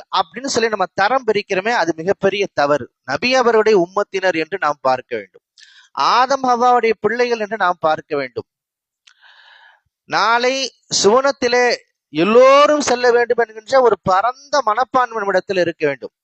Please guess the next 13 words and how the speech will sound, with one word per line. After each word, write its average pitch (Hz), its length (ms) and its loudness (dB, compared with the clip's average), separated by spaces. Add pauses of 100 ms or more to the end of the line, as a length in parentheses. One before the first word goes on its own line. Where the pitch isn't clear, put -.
முஸ்லிம்கள் 196 480 0
மட்டும் 185 300 -2
சொர்க்கத்துக்கு 175 520 -2
போகணும், 143 440 -4 (640)
முஸ்லிம் 202 460 -2
அல்லாதவர்கள் 190 720 2
நரகத்திற்கு 165 600 -4
சென்றால் 170 420 -2
பரவாயில்லை 151 720 -2 (400)
என்ற 170 340 -2 (340)
அந்த 156 300 -6 (260)
பார்வை 175 540 0
என்பது 156 320 -4